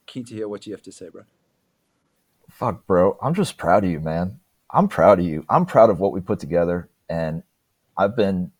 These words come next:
Speaker 2: you know, combing through the videos that you're putting out and the communication to our community and our tribe.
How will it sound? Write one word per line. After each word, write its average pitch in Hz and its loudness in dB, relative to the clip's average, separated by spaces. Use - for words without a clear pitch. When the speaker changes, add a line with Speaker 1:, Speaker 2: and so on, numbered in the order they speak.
Speaker 2:
you 98 -2
know, 90 -2
combing 120 -2
through 123 -4
the 98 -2
videos 110 -2
that 92 -6
you're 92 -8
putting 92 -4
out 92 -2
and 82 -6
the 76 -6
communication 101 -4
to 95 -4
our 85 2
community 95 -4
and 85 -4
our 76 -10
tribe. 95 -2